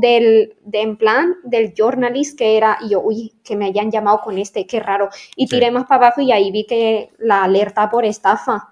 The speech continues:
Speaker 1: Mien-,
Speaker 2: ¿Y no
Speaker 1: todo
Speaker 2: te
Speaker 1: mientras el hombre me contaba el rollo de que me iban, iba a
Speaker 2: no,
Speaker 1: morir en la
Speaker 2: no te
Speaker 1: cárcel.
Speaker 2: volvieron a llamar, ¿no?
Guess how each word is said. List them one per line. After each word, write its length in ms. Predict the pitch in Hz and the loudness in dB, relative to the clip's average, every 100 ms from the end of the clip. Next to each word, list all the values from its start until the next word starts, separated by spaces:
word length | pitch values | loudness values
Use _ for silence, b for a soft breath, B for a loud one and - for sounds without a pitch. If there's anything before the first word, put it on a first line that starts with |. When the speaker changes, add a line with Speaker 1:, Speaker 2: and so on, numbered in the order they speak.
| _ - b b - | _ -20 b b -2
Speaker 1:
Mien-, 140 | 214 | 0
Speaker 2:
¿Y 40 | 254 | 2
no 100 | 254 | 4
Speaker 1:
todo 100 | 226 | 4
Speaker 2:
te 60 | 269 | 6
Speaker 1:
mientras 340 | 247 226 233 | 2 2 0
el 100 | 214 | 2
hombre 160 | 202 214 | 0 0
me 100 | 240 | -2
contaba 320 | 240 233 208 | 0 2 2
el 80 | 196 | 2
rollo 320 | 196 190 226 | 2 2 2
de 120 | 233 | 0
que 400 | 220 196 185 185 - | -2 -2 -4 -8 -8
me 200 | 196 180 | -6 -4
iban, 480 | 185 202 185 180 - - | -4 -4 -6 -8 -14 -12
iba 200 | 202 202 | -6 -4
a 20 | |
Speaker 2:
no, 60 | 180 | -4
Speaker 1:
morir 240 | - 180 | -4 -6
en 80 | 170 | -10
la 60 | |
Speaker 2:
no 60 | - | -6
te 240 | 214 131 | -4 -2
Speaker 1:
cárcel. 100 | 151 147 | -2 0
Speaker 2:
volvieron 400 | 147 143 135 127 | 0 0 -2 -4
a 80 | |
llamar, 360 | 117 117 131 107 | -6 -6 -6 -8
¿no? 220 | 107 147 | -12 -18